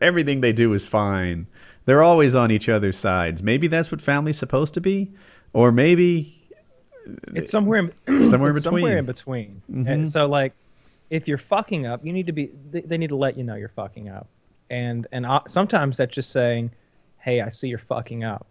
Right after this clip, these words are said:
Speaker 2: Just so you know, I'm not gonna support you as you fuck up.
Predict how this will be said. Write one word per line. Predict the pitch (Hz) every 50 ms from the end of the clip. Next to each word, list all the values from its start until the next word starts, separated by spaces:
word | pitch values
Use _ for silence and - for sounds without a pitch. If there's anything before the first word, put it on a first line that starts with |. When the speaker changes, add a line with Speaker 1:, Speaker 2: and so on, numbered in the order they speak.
| _ _ _ -
Speaker 2:
Just | - - -
so | - 143
you | 135 127 127 127
know, | 143 170 170 135 110 104 110 - _ _ _ _ _ _ _ -
I'm | 127 151 165
not | 180 170 151
gonna | 139 131
support | 120 - 120 110 - _ - 180 185 - -
you | 117 110 110 107 107 107 - _ _ -
as | 131 127 127 120 117 -
you | 120
fuck | 113 - - 123 104 - - 113
up. | 98 95 -